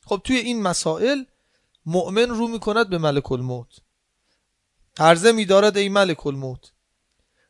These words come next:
روح مرا برگردان تا من ثنا بگویم جسدم را.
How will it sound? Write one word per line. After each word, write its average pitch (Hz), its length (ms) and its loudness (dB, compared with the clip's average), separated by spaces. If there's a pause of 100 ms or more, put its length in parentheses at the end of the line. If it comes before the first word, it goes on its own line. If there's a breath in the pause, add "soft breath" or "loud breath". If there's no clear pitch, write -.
روح 220 560 6
مرا 226 400 6
برگردان 247 1080 4 (680)
تا 170 340 4
من 233 340 2
ثنا 247 840 2
بگویم 240 680 -2
جسدم 151 720 4
را. 92 260 -14